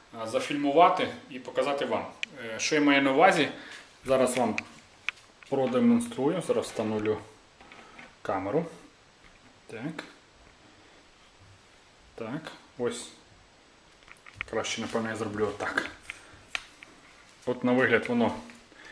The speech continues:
А, це взагалі такий рулет. Називається цей рулет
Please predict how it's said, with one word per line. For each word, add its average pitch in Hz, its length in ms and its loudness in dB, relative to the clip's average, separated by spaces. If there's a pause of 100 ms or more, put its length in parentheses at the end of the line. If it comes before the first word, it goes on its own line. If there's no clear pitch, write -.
(380)
А, 101 200 -2 (260)
це 170 160 6
взагалі 151 360 8 (160)
такий 156 260 8
рулет. 139 400 10 (100)
Називається 143 800 8 (580)
цей 139 200 4
рулет 139 400 8